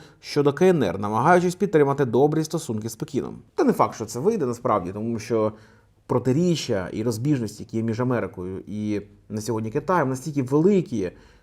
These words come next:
що Маск може просто погодитися, що він буде мати серйозний шмат ринку у Сполучених Штатів Америки, загалом західного світу, і відійде від концепції торгуватися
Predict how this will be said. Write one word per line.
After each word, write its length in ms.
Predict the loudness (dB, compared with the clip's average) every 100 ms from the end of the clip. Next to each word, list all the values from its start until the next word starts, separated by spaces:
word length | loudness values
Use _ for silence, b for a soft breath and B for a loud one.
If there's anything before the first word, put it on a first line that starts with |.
| _
що 400 | -4 2 4 4
Маск 360 | 4 2 0
може 280 | -6 -4 -2
просто 300 | -2 -2 -4
погодитися, 720 | -2 0 2 2 0 -6 -12
що 260 | -12 -10 -10
він 160 | -8
буде 180 | -8 -6
мати 380 | -6 -8 -8 -10
серйозний 760 | -4 -2 0 -2 -4 -10 -16 -18 b b _
шмат 480 | -8 -2 -2 -2 -4
ринку 380 | -4 -6 -8
у 120 | -10 -8
Сполучених 400 | -4 -4 -4 -4
Штатів 240 | -4 -4
Америки, 440 | -2 -2 -4 -6
загалом 480 | -4 0 2 2 0 -6 -8
західного 480 | -4 -2 -2 -4 -6
світу, 600 | -6 -6 -6 -4 -6 -6
і 180 | -8 -6
відійде 380 | -6 -4 0 0
від 120 | 0
концепції 580 | -6 -2 -2 -2 -8 -8
торгуватися 720 | -8 -6 -6 -6 -6 -6